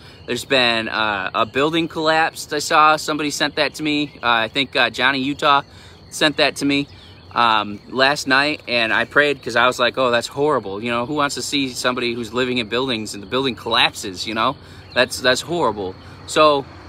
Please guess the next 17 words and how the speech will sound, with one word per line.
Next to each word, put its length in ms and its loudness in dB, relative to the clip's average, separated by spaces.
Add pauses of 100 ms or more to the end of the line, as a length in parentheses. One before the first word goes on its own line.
(120)
let's 220 4
pray 300 2
about 440 2 (320)
Miami. 600 2
Let's 200 0
pray 260 2
that 160 2
if 160 -2
there's 200 -2
gonna 200 -2
be 160 -2
a 60 2
riot, 440 2
that 120 2
it's, 280 -6 (120)
that 300 -2
it's, 320 -6